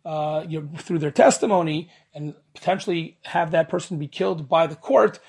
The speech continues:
So the Beis Din, before accepting their testimony, would warn them about how severe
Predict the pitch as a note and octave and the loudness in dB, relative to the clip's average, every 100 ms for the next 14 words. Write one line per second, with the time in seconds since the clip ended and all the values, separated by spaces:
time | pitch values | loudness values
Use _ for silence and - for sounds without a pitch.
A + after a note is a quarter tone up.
0 | - _ - F3 E3 D3+ D3+ D3 D3+ _ | -20 _ -6 -2 -2 -2 -4 -4 -6 _
1 | _ _ _ B3+ G3 G3+ B3+ F#3+ E3+ F3+ | _ _ _ -16 -2 2 2 2 2 2
2 | F3+ E3 D#3 - G3+ G3 F#3 - G#3+ - | 0 -6 -8 -2 2 2 0 -2 -2 -4
3 | F#3 E3 - A3+ G3+ F3 E3 D#3+ D3+ - | -10 -2 0 0 -2 -4 -2 -4 -6 -6
4 | E3 E3 A3+ B3+ G#3 D#3 D3+ D3+ D3+ F3 | -2 4 6 6 4 2 2 0 0 0
5 | F#3+ - - E3 C3+ G3+ A3 F3+ E3+ | -2 -6 -12 -12 -6 0 2 2 -2